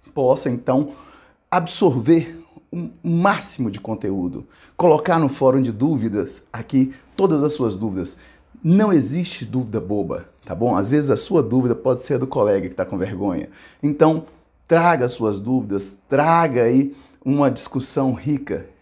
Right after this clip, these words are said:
Estarei aqui para auxiliá-los. Fique atento ao calendário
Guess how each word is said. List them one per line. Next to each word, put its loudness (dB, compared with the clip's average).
Estarei 0
aqui 0
para 2
auxiliá-los. 0
Fique -2
atento 2
ao 4
calendário 2